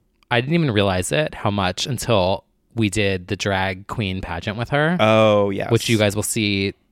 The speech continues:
Speaker 1: whenever it airs, like, later,
Speaker 2: Mm-hmm.
Speaker 1: if I survive and get this episode up. Um, gay icon. Like, it really jumps out. You'll see.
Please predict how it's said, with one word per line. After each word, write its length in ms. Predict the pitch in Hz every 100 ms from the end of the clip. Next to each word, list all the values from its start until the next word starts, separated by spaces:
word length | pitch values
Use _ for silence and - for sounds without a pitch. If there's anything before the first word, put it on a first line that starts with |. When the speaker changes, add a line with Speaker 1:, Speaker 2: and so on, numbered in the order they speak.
| _ _ _ 117
Speaker 1:
whenever 420 | 110 101 101 98 - _ -
it 120 | 101
airs, 240 | 98 107
like, 140 | 120 113
later, 420 | 123 - 76 147
Speaker 2:
Mm-hmm. 320 | 104 90 82 76
Speaker 1:
if 140 | -
I 60 | 104
survive 380 | - 98 92 95
and 160 | 107 - _
get 140 | 95 -
this 120 | -
episode 280 | 95 - 127
up. 240 | 131 - _ - _ _ _
Um, 560 | 117 101 95 90 92 - _ _ _ 117
gay 280 | 135 113 107
icon. 500 | 101 - 156 156 113
Like, 160 | 113 - _
it 120 | 127 110
really 200 | 107 101
jumps 320 | 101 90 -
out. 300 | 143 151 -
You'll 200 | 123 117
see. 320 | - - 135